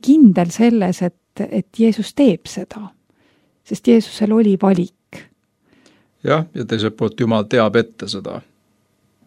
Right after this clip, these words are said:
Speaker 2: Kuna teda ei piira aeg ega ruum, ta on kõike teadev, siis ta teab ette, et lõppkokkuvõttes asjad lähevad nii.
Speaker 1: Jah, aga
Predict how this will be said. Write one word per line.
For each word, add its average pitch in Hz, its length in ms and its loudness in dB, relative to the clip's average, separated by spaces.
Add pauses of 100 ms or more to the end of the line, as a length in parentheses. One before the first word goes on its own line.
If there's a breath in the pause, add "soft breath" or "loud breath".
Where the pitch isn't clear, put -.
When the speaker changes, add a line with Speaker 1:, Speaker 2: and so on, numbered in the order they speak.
(160)
Speaker 2:
Kuna 110 200 -6
teda 110 160 -2
ei 104 80 -4
piira 110 480 0 (240)
aeg 107 240 -2
ega 104 160 -8
ruum, 107 400 -4
ta 104 140 -10
on 101 80 -10
kõike 104 340 -10
teadev, 107 380 0
siis 107 100 -14
ta 107 160 -12
teab 107 240 -2
ette, - 320 -8
et - 160 -14
lõppkokkuvõttes 110 720 -10
asjad 110 320 -4
lähevad 107 480 -8
nii. 92 220 -8 (380)
Speaker 1:
Jah, 226 260 0 (420 soft breath)
aga 196 320 0